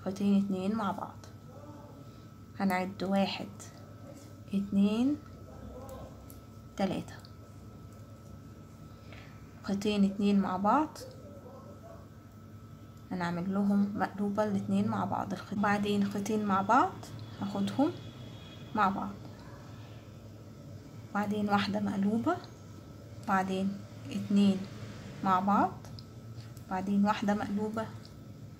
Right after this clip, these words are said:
بعدين اتنين مع بعض، وأعد مرة تانية، واحد، اتنين،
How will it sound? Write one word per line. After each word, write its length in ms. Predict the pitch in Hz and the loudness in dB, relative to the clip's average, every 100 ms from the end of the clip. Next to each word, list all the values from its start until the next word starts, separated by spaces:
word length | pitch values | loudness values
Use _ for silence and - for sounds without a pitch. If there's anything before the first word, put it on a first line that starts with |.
| - - - - | -16 -16 -16 -4
بعدين 520 | 208 190 190 190 196 196 | 0 2 2 4 4 4
اتنين 280 | 185 185 | 0 0
مع 160 | 208 214 | 0 0
بعض، 300 | - - - - - - - - - - - | -2 -6 -12 -16 -16 -16 -18 -16 -16 -10 0
وأعد 340 | 190 190 196 | 2 2 2
مرة 240 | 196 196 196 | 4 4 4
تانية، 380 | 196 190 185 190 | 2 2 2 2
واحد، 420 | 190 208 - 330 - - - - - - - - - - - | 2 0 0 -4 -6 -16 -16 -16 -16 -18 -18 -18 -16 -16 -6
اتنين، 540 | 208 202 190 196 202 | -4 -2 0 4 4